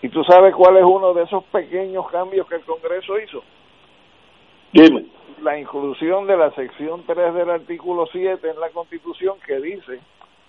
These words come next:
Speaker 1: que cualquier cambio que pretenda hacérsele a esa Constitución a través del procedimiento de enmiendas a la Constitución que allí se establece, no pueden sacarnos ni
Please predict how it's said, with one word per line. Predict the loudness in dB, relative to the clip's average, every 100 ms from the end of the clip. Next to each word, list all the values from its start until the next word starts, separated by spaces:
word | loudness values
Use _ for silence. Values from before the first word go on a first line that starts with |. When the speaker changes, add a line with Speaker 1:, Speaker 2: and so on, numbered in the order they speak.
| _ -6
Speaker 1:
que | -6
cualquier | -2 -2 -2 -4 -4 -4
cambio | 0 0 0 -2 -2
que | -4
pretenda | -2 -6 -4 -6 -4 -4
hacérsele | -2 -2 -4 -4 -4 -2 0
a | 0
esa | -4 -8
Constitución | -10 -12 -14 -14 -10 -6 -6 -4
a | -8
través | -8 -10 -6
del | -6
procedimiento | -4 -8 -6 -8 -8 -16 -16 -14 -4 -4 -4 _ -10
de | -8
enmiendas | -8 -6 -6 0 0
a | 0
la | -2
Constitución | -10 -12 -14 -12 -6 -6 -6 -12 _ _ _ _ _ _
que | -4 -4 0
allí | -2 -2 -6
se | -6
establece, | -2 0 0 0 0 -2 -6
no | -6
pueden | -4 -2 -2 -4
sacarnos | -4 -2 -4 -4 -8 -8
ni | -10 -10 -6 -6